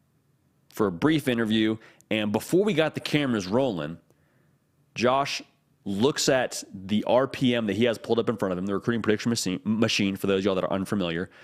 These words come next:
And he's got a number of teams in front of him. I'm not gonna tell you which teams they were. And Tennessee, at this point in time, is third in the recruiting prediction machine, meaning the most picks have gone in for other teams,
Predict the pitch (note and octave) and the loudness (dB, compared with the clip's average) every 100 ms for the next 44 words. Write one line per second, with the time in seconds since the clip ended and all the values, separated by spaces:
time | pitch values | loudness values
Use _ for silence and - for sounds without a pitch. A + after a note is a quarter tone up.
0 | - - _ _ A2+ A#2 A2 G#2+ - A#2+ | -20 -20 _ _ -2 0 0 0 0 0
1 | E3 C#3 E3 F#3 D3+ - C#3 B2+ A#2 A#2+ | 2 2 0 2 0 0 0 0 0 0
2 | A2+ A2+ A#2+ A2+ G2+ G#2+ G#2 F#2+ - G#2 | 0 2 0 -2 -2 0 0 -2 0 -2
3 | F#2+ F2+ F#2+ A#2 A2 A2 - - _ _ | 0 -2 2 2 0 -4 -18 -20 _ _
4 | - A2+ A2 G#2 G2 - _ _ _ _ | -2 0 0 -2 -4 -10 _ _ _ _
5 | _ - E3+ E3 - - C#3 A#2+ A2+ A#2+ | _ -2 2 2 0 2 4 4 2 0
6 | G#2+ - G2+ E2+ F#2+ E2+ E2+ E2+ - _ | 0 0 -2 0 -2 0 -2 -6 -16 _
7 | _ - A2+ G#2 - - - - B2+ A2 | _ 2 2 2 -2 -8 -4 2 4 4
8 | G2+ - - G#2+ G2+ G2+ F#2 - G2+ G2 | 2 -4 -4 -2 0 0 -2 -2 -2 -2
9 | G2 F2+ - F#2+ E2+ - A1+ - G2+ A2+ | -2 -2 -2 -4 -6 -8 -10 -6 0 0
10 | G#2+ G#2+ G#2 - G2+ F#2 G2 F#2+ F#2+ F#2+ | 2 2 0 0 -2 0 -2 0 -2 0
11 | G2 C3+ C#3+ - C3 B2+ | 2 2 2 2 2 0